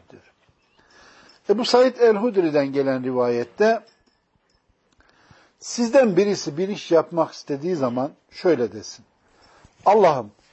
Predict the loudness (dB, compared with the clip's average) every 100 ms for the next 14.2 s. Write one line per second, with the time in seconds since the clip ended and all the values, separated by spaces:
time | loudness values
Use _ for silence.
0 | _ _ _ -4 0 0 -2 -2 -6 -8
1 | -6 -4 0 0 0 -6 _ _ _ -8
2 | 0 0 2 0 0 -2 0 2 0 0
3 | -2 -4 -8 -10 -20 _ -16 -16 -20 _
4 | _ _ _ _ -2 2 2 0 0 2
5 | 2 0 -6 -2 0 -2 -4 -2 -2 0
6 | 0 0 0 0 -4 -6 -16 -4 0 2
7 | 0 -8 _ _ _ -6 -6 -2 0 0
8 | 0 0 -2 -6 0 0 0 -4 -10 -8
9 | -8 -10 _ _ _ _ _ -6 -2 0
10 | -2 -4 -8 -8 -4 -2 -2 2 2 2
11 | _ _ _ _ _ -6 -4 -8 -12 -14
12 | -12 -12 -16 -14 -6 -6 -6 -18 _ _
13 | _ -20 -2 0 2 0 0 0 -2 -8
14 | -8